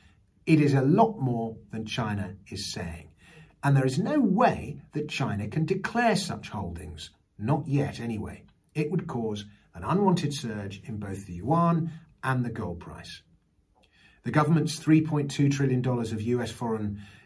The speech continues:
exchange reserves would be devalued. Ross Norman again. "I don't think China needs to brag about its largesse," he says.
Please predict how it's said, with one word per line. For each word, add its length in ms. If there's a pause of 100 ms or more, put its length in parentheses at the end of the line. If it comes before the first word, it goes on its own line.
exchange 500
reserves 520 (180)
would 180
be 140
devalued. 720 (1000)
Ross 240
Norman 260
again. 320 (120)
"I 120
don't 320
think 440
China 440
needs 320
to 80
brag 300
about 320
its 200
largesse," 640
he 140
says. 420